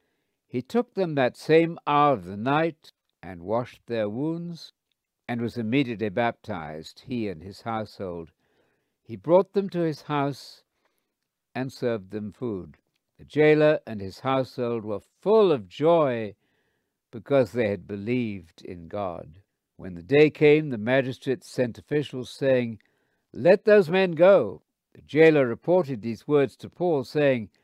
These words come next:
"The magistrates have sent word to let you go. So then come out and go in peace." But Paul said to them, "They have beaten us publicly without a trial, and we are Roman citizens.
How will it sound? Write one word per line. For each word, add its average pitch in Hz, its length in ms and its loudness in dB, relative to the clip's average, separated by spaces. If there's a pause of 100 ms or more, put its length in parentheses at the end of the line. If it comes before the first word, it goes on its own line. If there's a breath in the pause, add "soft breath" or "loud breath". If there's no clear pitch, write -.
(340)
"The 107 100 -12
magistrates 180 640 2
have 151 140 -6
sent 175 260 0
word 180 380 2
to 160 80 -8
let 170 360 0
you 165 100 -4
go. 151 540 0 (960)
So 165 220 2
then 147 240 2
come 180 480 0 (120)
out 151 580 0 (220)
and 92 280 -12
go 135 460 2 (140)
in 113 200 -10
peace." - 600 -14 (280)
But - 180 -20
Paul 120 240 0
said 110 240 -8
to 110 80 -10
them, 110 520 -4 (640)
"They 104 120 -8
have 90 220 -10
beaten 147 320 -2
us 127 200 -4
publicly 123 640 -4
without 107 440 -4
a 92 60 -18
trial, 175 600 -2 (1080)
and 95 200 -12
we 92 100 -6
are 98 140 -4
Roman 123 380 -2
citizens. 101 840 -10